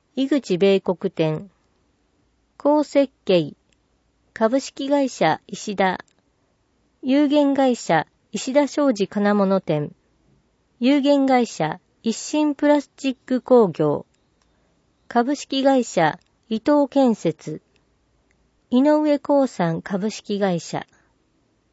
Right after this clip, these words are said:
株式会社上津原モータース。株式会社上原工業。株式会社宇野葬儀。株式会社梅吉工務店。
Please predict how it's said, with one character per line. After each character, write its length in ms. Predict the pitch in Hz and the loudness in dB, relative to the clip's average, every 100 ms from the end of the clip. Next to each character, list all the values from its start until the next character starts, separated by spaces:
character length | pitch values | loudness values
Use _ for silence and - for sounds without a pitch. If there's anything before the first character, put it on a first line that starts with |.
| _ _ | _ _
株 220 | - 208 277 | -6 -4 -4
式 300 | - - 277 | -6 -6 -2
会 200 | 277 254 | 0 0
社 300 | - 151 - | 0 -2 0
上 180 | 208 269 | 0 0
津 140 | - | 0
原 300 | 240 262 247 | -2 0 0
モ 200 | 247 247 | 2 0
ー 20 | 214 | 0
タ 220 | 170 151 | -4 -6
ー 60 | |
ス。 260 | 147 - - _ _ _ _ _ _ _ _ _ _ - | -6 -12 -14 _ _ _ _ _ _ _ _ _ _ -8
株 320 | 214 226 294 | -6 -4 -4
式 280 | - 269 262 | -6 -4 0
会 180 | 262 | 0
社 300 | 214 170 151 - | 0 -2 -2 0
上 220 | 214 226 | 0 0
原 260 | 254 247 | 2 0
工 320 | 240 247 233 180 | 0 0 0 0
業。 380 | 156 147 160 - _ _ _ _ _ _ _ _ | -2 -2 -4 -12 _ _ _ _ _ _ _ _
株 280 | - 233 269 | -8 -4 -2
式 240 | - 285 | -4 -4
会 200 | 277 269 | 0 0
社 280 | 226 175 147 - | 0 -2 -2 -2
宇 40 | 208 | -2
野 160 | 247 | 0
葬 320 | 247 254 233 156 | 0 2 2 0
儀。 240 | 151 - _ _ _ _ _ _ _ _ _ _ | -4 -10 _ _ _ _ _ _ _ _ _ _
株 280 | - 233 277 | -8 -4 -4
式 280 | - - 269 | -4 -6 0
会 180 | 277 240 | 0 0
社 320 | - 160 - | 0 -2 -2
梅 340 | 226 240 294 285 | 0 2 4 4
吉 240 | 285 - | 2 -4
工 220 | - 247 240 | -2 2 2
務 160 | 233 | 0
店。 360 | - 175 151 | 0 -2 -2